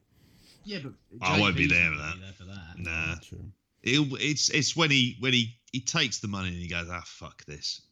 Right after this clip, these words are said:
Speaker 2: New Japan and J P, move on in the future that way." Anyway, I digress.
Speaker 1: Uh,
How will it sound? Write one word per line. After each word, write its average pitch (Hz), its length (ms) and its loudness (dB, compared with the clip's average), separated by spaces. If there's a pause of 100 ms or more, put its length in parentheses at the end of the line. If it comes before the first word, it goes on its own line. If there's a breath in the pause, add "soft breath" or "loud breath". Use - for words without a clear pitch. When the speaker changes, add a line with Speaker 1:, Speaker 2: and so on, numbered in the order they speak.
(300)
Speaker 2:
New 110 180 4
Japan 90 340 -2
and 87 140 -6
J 87 320 -2
P, 82 260 -8 (220)
move 98 260 0
on 92 140 0
in 90 100 0
the 87 80 0
future 82 420 -2
that 80 220 -4
way." 76 140 -8 (480 loud breath)
Anyway, 82 320 2 (160)
I 95 80 2
digress. 85 680 -2 (120)
Speaker 1:
Uh, 175 260 2